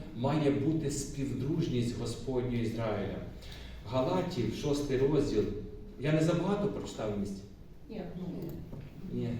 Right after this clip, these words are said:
Speaker 1: <laughs> м-, може, трошки забагато. Шостий розділ, шістнадцятий вірш на сам кінець.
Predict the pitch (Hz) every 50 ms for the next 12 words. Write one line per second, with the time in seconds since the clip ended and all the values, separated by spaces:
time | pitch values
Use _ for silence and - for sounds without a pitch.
0 | - - - 170 165 156 - 160 151 - 139 131 - - - - - - 135 123
1 | 131 135 - 147 151 139 135 - - 170 160 160 160 - - - - - - -
2 | - - - - - - - 196 190 - - 190 190 175 170 165 160 151 - -
3 | 165 160 156 - - - 139 127 - 135 127 - 131 120 117 - 127 120 117 104
4 | 98 - -